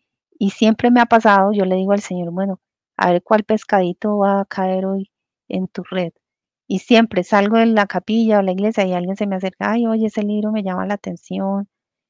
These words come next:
y, y yo ya sé que es para esa alma, porque el Señor es el que se encarga de traerlo. Entonces, así como San Francisco de, de Asís que salía a predicar en silencio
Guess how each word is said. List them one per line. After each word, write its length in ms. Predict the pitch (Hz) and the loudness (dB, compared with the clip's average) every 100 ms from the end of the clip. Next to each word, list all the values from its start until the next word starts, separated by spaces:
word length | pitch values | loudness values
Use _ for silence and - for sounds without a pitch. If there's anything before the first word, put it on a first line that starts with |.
| _ _ | _ _
y, 280 | - 185 - | -12 -8 -8
y 180 | 175 170 | -6 -6
yo 100 | 175 | -4
ya 200 | 180 190 | 2 2
sé 160 | - 185 | 0 -8
que 280 | 185 175 | -8 -6
es 100 | 170 | -8
para 240 | - 170 165 | -8 -8 -8
esa 240 | 165 170 | -6 -6
alma, 220 | 170 175 - | -6 -10 -12
porque 380 | 175 - - 175 _ _ _ _ | -14 -14 -16 -18 _ _ _ _
el 140 | - 180 | -8 -8
Señor 280 | - 175 175 | -4 -2 -2
es 120 | 202 | -2
el 100 | 190 | -6
que 120 | 202 | -8
se 100 | 180 | -8
encarga 400 | 170 170 170 180 | -6 -6 -4 -2
de 100 | 185 | -2
traerlo. 640 | - - - 170 170 180 | -4 -6 -4 -4 -4 -6
Entonces, 540 | 180 - 90 - - _ _ _ _ _ | -6 -8 -10 -14 -20 _ _ _ _ _
así 240 | - 180 | -2 0
como 260 | 202 208 196 | 0 0 2
San 180 | 190 175 | 0 0
Francisco 480 | 175 165 175 - 208 | -4 -4 -6 0 2
de, 140 | 196 - | 2 0
de 160 | - 175 | -4 -2
Asís 320 | 170 - 175 | -2 -4 -6
que 120 | - | -6
salía 520 | 202 185 175 175 185 - _ _ _ - | -2 -2 0 -2 -2 -4 _ _ _ -2
a 120 | - | -2
predicar 480 | - 175 165 - 180 | 0 0 0 2 4
en 120 | 208 | 4
silencio 540 | - 190 190 196 240 | 0 0 0 0 -4